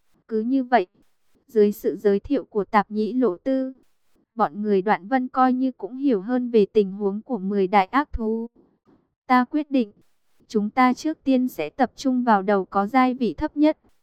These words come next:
Ác thú có giai vị thấp nhất là ở mặt đông của Bạch Hùng Thành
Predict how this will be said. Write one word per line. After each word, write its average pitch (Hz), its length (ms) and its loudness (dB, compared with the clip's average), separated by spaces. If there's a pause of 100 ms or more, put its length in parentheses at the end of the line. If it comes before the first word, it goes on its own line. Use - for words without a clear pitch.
(200)
Ác 277 220 -2
thú 214 160 -4
có 208 220 -2
giai 254 280 2
vị 220 200 -2
thấp - 220 -6
nhất 302 220 0
là 226 160 2
ở 190 180 -2
mặt 196 260 0
đông 254 240 0
của 226 160 -2
Bạch 196 220 -4
Hùng 202 260 -6
Thành 196 340 -2